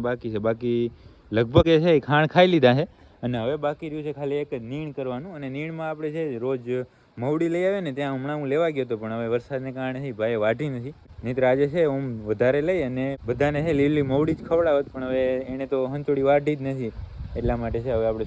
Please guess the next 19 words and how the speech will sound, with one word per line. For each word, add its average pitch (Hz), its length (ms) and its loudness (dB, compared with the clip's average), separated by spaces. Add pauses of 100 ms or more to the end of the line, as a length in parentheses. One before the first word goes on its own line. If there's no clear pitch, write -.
સૂકી 151 260 -4
નીણ 135 220 -4
કાંઈ 131 240 -4
પણ 135 180 -8
કરવી 151 240 -2
પડશે. 120 320 -4
તો 110 100 -2
હવે 104 180 0
હર્ષદ 120 440 -8
ગયો 131 180 2
છે 131 120 -4
દૂધ 147 180 -4
દેવા 127 240 4
માટે, 117 180 -2 (460)
તો 104 80 -4
એ 107 160 -2
દૂધ 135 180 0
દઈને 143 240 4
આવે 160 180 4